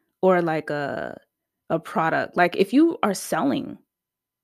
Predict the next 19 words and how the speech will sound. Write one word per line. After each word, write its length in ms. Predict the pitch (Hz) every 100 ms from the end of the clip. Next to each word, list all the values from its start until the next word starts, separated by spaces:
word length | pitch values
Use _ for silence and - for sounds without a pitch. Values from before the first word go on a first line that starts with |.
| -
backwoods 760 | 190 - - 156 - - - -
or 120 | 175
if 100 | 165
you're 100 | 170
selling 440 | - 165 170 165 156
weed 200 | 156 156
or 60 |
if 100 | 160
you, 260 | 190 185 -
like, 220 | 180 - -
open 300 | 175 170 160
a 40 |
dispensary 600 | 151 - 170 170 196 208
or 40 |
something, 300 | 214 220 226
like, 200 | 220 202
this 180 | 226 269
would 160 | 311 240
be 340 | 214 202 196